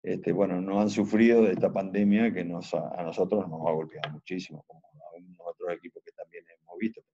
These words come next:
Nosotros en algunas, eh, insisto, en la primera fecha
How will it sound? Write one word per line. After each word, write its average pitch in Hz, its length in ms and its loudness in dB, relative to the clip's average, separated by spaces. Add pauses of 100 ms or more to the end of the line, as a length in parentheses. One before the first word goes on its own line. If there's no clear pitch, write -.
(180)
Nosotros 95 340 -6
en 90 80 -4
algunas, 95 400 -8 (760)
eh, 92 280 0
insisto, 90 440 0
en 85 80 -4
la 87 100 -4
primera 92 380 -2
fecha 98 600 0